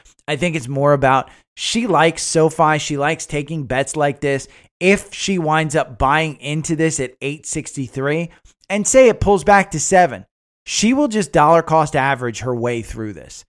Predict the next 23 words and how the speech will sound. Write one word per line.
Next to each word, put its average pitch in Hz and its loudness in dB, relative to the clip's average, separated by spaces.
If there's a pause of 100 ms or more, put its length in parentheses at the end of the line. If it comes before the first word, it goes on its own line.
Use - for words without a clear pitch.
(240)
because 170 2
it's 151 -4
a 143 0
ten 151 -4
dollar 139 2
stock 127 -2
at 127 -8
some 123 -6
point 123 -8
in 120 -16
time. 123 -8
It's 147 -6
shown 170 0
that 131 -4
it's 123 -6
a 110 -14
ten 123 -8
dollar 104 -6
stock. 92 -10 (360)
Here, 180 4
June 156 -4
fourteenth, 185 -2 (560)
what, 160 -2